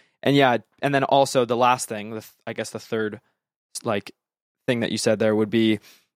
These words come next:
that you should be thinking about creating content for an audience and thinking about the audience and how they can benefit from what you're doing, rather than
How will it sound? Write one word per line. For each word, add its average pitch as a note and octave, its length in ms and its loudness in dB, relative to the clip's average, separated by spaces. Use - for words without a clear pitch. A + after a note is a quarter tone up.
that A2 340 2
you A#2 220 -2
should A#2+ 400 0
be A2 420 2
thinking C3+ 220 2
about A#2+ 200 4
creating A#2 360 0
content A2+ 600 -2
for A2+ 440 2
an A2+ 160 -4
audience E2 720 -2
and A2+ 200 -6
thinking A#2+ 320 -2
about G#2+ 200 2
the - 140 0
audience A2+ 600 -2
and A#2 220 -4
how C3 220 2
they A#2+ 100 2
can A#2+ 140 -6
benefit A2 360 -2
from G#2+ 180 -8
what A2 100 -6
you're A2 120 -8
doing, G2+ 340 -6
rather A2+ 340 2
than G#2+ 360 -4